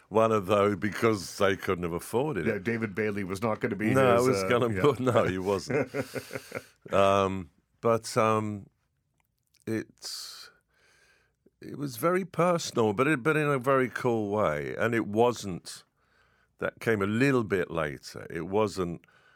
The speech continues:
Speaker 1: full stre-, sex, drugs, and
Speaker 2: Yeah.
Speaker 1: rock and roll. That, I mean, seventy-three, that was starting to gear up, and, you know, the toilet runs and things like that.
Speaker 2: For me,
Speaker 1: <laughs>
Speaker 2: as a kid sitting on this side of the Atlantic,
Speaker 1: Yes, it
Speaker 2: looking
Speaker 1: looked
Speaker 2: at
Speaker 1: like a
Speaker 2: those
Speaker 1: much
Speaker 2: photographs,
Speaker 1: bigger deal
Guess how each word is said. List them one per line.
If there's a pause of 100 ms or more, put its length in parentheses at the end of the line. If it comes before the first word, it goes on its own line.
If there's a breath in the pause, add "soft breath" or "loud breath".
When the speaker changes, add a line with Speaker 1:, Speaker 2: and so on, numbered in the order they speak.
(300 soft breath)
Speaker 1:
full
stre-,
sex,
drugs,
and
Speaker 2:
Yeah.
Speaker 1:
rock
and
roll. (640 soft breath)
That,
I
mean,
seventy-three,
that
was
starting (140)
to
gear
up,
and,
you
know,
the
toilet
runs
and
things
like
that.
Speaker 2:
For
me,
Speaker 1:
<laughs>
Speaker 2:
as
a
kid
sitting
on
this
side
of
the
Atlantic,
Speaker 1:
Yes,
it
Speaker 2:
looking
Speaker 1:
looked
Speaker 2:
at
Speaker 1:
like
a
Speaker 2:
those
Speaker 1:
much
Speaker 2:
photographs,
Speaker 1:
bigger
deal